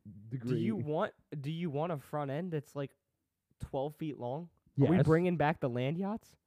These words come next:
Speaker 1: Yes.
Speaker 2: <laughs>
Speaker 1: Give
Speaker 2: So
Speaker 1: me, give me the Cadillac or give me the Impala. I want the massive hood where you can fit about six boat engines in there <laughs> from a cruise liner.
Speaker 2: Speaking of boats,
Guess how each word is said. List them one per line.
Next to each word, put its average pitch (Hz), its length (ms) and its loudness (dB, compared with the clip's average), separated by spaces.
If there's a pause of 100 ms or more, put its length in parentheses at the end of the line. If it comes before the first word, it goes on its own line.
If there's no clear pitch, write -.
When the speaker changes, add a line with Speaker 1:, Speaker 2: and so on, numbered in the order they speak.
(160)
Speaker 1:
Yes. 208 340 -12 (1400)
Speaker 2:
<laughs> - 0 -
Speaker 1:
Give 170 180 2
Speaker 2:
So 220 160 2
Speaker 1:
me, - 460 -8
give 214 160 4
me 254 100 2
the 214 160 8
Cadillac 156 640 2
or 151 80 0
give 185 220 4
me 190 80 2
the 170 140 2
Impala. 147 500 2 (320)
I 175 160 8
want 101 320 4
the 143 120 6
massive 160 680 4
hood 147 320 6 (240)
where 156 100 4
you 160 120 2
can 165 180 -2
fit 170 300 -6
about 139 260 -8 (240)
six 190 180 -8 (200)
boat 143 240 2
engines 117 360 -12
in 107 160 -12
there 107 220 -14 (320)
<laughs> - 480 -10
from 175 160 -4
a 156 60 -4
cruise 151 500 8
liner. 107 380 0
Speaker 2:
Speaking 151 260 -2
of 120 220 -8
boats, 117 340 -6